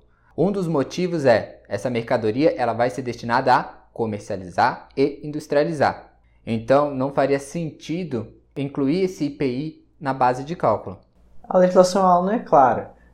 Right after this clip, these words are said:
Speaker 2: mas o objetivo é justamente a equiparação e não a majoração. Se o I P I entrasse na base de cálculo da antecipação, acabaria que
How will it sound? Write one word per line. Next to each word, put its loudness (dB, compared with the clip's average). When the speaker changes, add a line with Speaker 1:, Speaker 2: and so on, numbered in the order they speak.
Speaker 2:
mas 0
o 8
objetivo 4
é 6
justamente 2
a 6
equiparação 2
e 2
não 4
a 2
majoração. 0
Se -6
o 2
I -2
P 4
I 0
entrasse 8
na 4
base 6
de -10
cálculo 2
da -6
antecipação, -6
acabaria 6
que -2